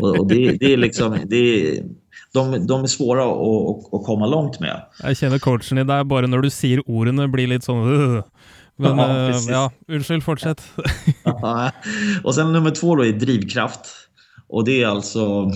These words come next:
Speaker 1: hur, hur viktigt är det här för dig? Eftersom ska man bli topp sex, då kommer vi lägga jättemycket tid och energi på att utveckla den här spelaren. Och, eh,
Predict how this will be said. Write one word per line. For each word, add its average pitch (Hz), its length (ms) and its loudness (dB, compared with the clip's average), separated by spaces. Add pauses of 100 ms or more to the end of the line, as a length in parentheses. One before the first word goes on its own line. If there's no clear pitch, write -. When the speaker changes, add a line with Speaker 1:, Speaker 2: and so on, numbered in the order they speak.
(360)
Speaker 1:
hur, 131 360 0
hur 147 120 2
viktigt 131 640 -4 (160)
är 101 200 0
det 90 100 -2
här 87 160 -4
för 87 140 -4
dig? 76 380 -4 (560)
Eftersom 101 760 -2
ska 107 200 -2
man 107 140 0
bli 135 380 0 (240)
topp 104 240 -4
sex, - 560 -4
då 110 100 -2
kommer 131 200 -2
vi 110 120 2
lägga 92 260 2
jättemycket 107 640 0
tid 95 240 4
och 95 60 4
energi 101 440 4
på 92 220 0
att - 240 -6
utveckla 123 500 0
den 113 80 2
här 90 100 4
spelaren. 60 460 -2 (680)
Och, 98 360 -2
eh, 92 440 2